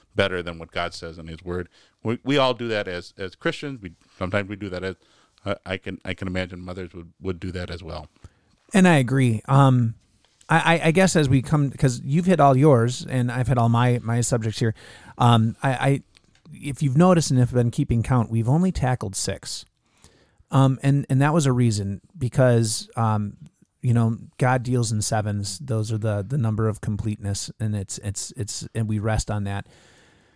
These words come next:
Speaker 2: And I, and I would like to send home our listeners with, with maybe a, a task for them as they have an opportunity to think about their mothers. And, and you brought it up in the show, and I wanna come back around to that as, as I give this encouragement.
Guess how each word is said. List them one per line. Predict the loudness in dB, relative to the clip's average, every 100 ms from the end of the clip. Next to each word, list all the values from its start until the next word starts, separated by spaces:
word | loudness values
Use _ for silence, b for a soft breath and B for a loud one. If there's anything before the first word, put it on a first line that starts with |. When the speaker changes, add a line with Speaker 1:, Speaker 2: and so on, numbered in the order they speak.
| b b b _ 2
Speaker 2:
And | 4 4
I, | 2
and | 4
I | 4
would | 2
like | 0 0
to | -2
send | 0 0
home | 2 2 2
our | 2
listeners | 0 0 0 0 0
with, | 0 0 -2 -6 -12 -6
with | -4 0
maybe | 0 2 0
a, | 0 -2 -8 _
a | -10 -6
task | -2 0 -2 -2
for | -4 -2
them | -2 -2 -4 -6
as | -4 -2 -2
they | -2
have | -2 0
an | -2
opportunity | -2 -4 -2 -2 -2 -4
to | -6
think | -2 -2
about | -2 -2
their | -2
mothers. | -2 -4 -6 -6 -12 _ -4
And, | 0 0 -2
and | -2 -2 0
you | 0
brought | 2 2 2
it |
up | -2 -2
in |
the | -4
show, | -2 -2
and | 0 0
I |
wanna | 0 0
come | -2 -2
back | -2 -4 -2
around | -2 -2 -2
to |
that | -2 -4 -4 _ -6
as, | -4 -4
as | -4 -4
I | -2
give | -2 -4 -4
this | -4 -4 -6 -6
encouragement. | -8 -6 -4 -6 -6 -12 -12